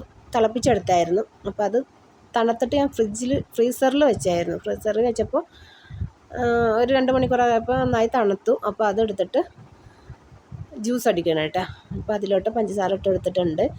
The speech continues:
അപ്പോൾ നോമ്പായ കാരണം നമുക്ക് നല്ല കട്ടിയൊന്നും വേണ്ട, കുറച്ച് ലൂസായിട്ട് തന്നെ അതും മതി. അപ്പോൾ അതിലോട്ട് കുറച്ചും കൂടെ വെള്ളമൊക്കെ ഒഴിച്ചിട്ടാണ് ഞാൻ ജ്യൂസാക്കി എടുത്തത്.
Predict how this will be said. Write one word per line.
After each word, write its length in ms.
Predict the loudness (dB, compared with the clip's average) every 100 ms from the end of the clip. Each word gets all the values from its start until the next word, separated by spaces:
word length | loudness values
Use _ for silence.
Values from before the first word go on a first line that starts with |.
| -12 -16 -16 -14
അപ്പോൾ 400 | -12 -12 -6 0
നോമ്പായ 340 | 2 2 2
കാരണം 200 | 2 2
നമുക്ക് 200 | 2 0
നല്ല 280 | 0 2 2
കട്ടിയൊന്നും 500 | 2 0 2 4 4
വേണ്ട, 300 | 4 2 0 -2 -4 -12 -20 -18 -18 -18 -20 -20 -18 -16 -16 -16 -6
കുറച്ച് 420 | -2 -2 0 -2 2
ലൂസായിട്ട് 540 | 2 2 2 2 2 2
തന്നെ 160 | 2
അതും 240 | 2 2 2
മതി. 340 | 0 0 -6 -8 -20 -20 -20 -20 -20 -20 -20 -20
അപ്പോൾ 220 | -6 -4
അതിലോട്ട് 360 | 0 0 2
കുറച്ചും 300 | 2 0 2
കൂടെ 140 | 2 2
വെള്ളമൊക്കെ 420 | 4 4 4 4
ഒഴിച്ചിട്ടാണ് 640 | 2 2 0 0 2 0 -2 -12 -20 -20 -20 -20 -16 -2
ഞാൻ 160 | 0 2
ജ്യൂസാക്കി 500 | 0 0 0 0 2
എടുത്തത്. 480 | 0 0 0 0